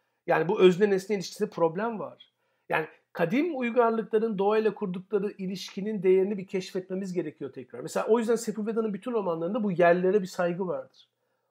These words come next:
Onların doğayla ilişki kurma tarzları, hayvanlarla ilişki kurma tarzlarına bir saygı vardır. Ya burada anlatılan şey hani bu tamamen o şehirli turistlerin sevdiği tipte bir doğa değil. Hani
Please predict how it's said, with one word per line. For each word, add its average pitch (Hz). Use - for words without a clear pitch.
Onların 165
doğayla 170
ilişki 165
kurma 165
tarzları, 160
hayvanlarla 151
ilişki 156
kurma 165
tarzlarına 160
bir 160
saygı 151
vardır. 139
Ya 160
burada 220
anlatılan 262
şey 254
hani 185
bu 196
tamamen 233
o 220
şehirli 220
turistlerin 208
sevdiği 208
tipte 208
bir 180
doğa 202
değil. 190
Hani 170